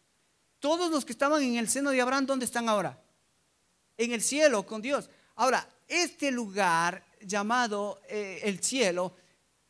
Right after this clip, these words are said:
en el Nuevo Testamento se pone más claro. Se pone más claro. Mira, cuando el, el ladrón que estaba al lado de Jesús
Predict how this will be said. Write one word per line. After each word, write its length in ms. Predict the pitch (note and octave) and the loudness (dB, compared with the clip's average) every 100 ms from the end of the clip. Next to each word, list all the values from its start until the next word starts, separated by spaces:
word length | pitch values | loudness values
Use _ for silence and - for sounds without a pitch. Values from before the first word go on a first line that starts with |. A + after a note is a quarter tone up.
| _ - | _ -2
en 180 | A3+ | 2
el 160 | A#3 A#3 | 2 2
Nuevo 200 | C#4+ F#4 | 2 2
Testamento 600 | F4+ D4 D#4 C#4+ B3+ B3 | -2 -2 -2 -2 -2 -4
se 140 | C4 | -4
pone 280 | A#3+ C#4 D4 | -6 -6 -6
más 200 | C#4 C4 | -4 -6
claro. 580 | - D4+ F4 F4 A3+ B2 _ _ _ _ _ _ _ _ _ _ _ _ _ | -8 -6 -2 0 -2 -6 _ _ _ _ _ _ _ _ _ _ _ _ _
Se 140 | - A3 | -10 -6
pone 280 | C#4+ D#4 | -2 0
más 180 | C#4+ B3 | 0 -2
claro. 260 | - G#3+ E3 | -2 -2 0
Mira, 360 | G#3 C4 D3+ - - _ _ _ | 0 2 0 -4 -20 _ _ _
cuando 800 | A3 A3+ A3 A3 A3 A3 - - | -4 -2 -2 0 0 -2 -8 -6
el, 440 | G3+ G#3 G3 F3+ _ _ _ | -4 -4 -6 -14 _ _ _
el 340 | G3+ G3 F#3 G3+ | -6 -6 -6 -2
ladrón 560 | F#3+ F#3 C4+ E4 E4 | 0 2 2 2 -2
que 80 | - | -6
estaba 300 | A3+ A#3 A#3 | -6 -2 0
al 60 | A3 | 0
lado 200 | A3+ A3 | 0 0
de 80 | G3 | -4
Jesús 760 | G3 - G#3+ F3+ F#3 - - | -6 -6 -2 -2 -2 -4 -6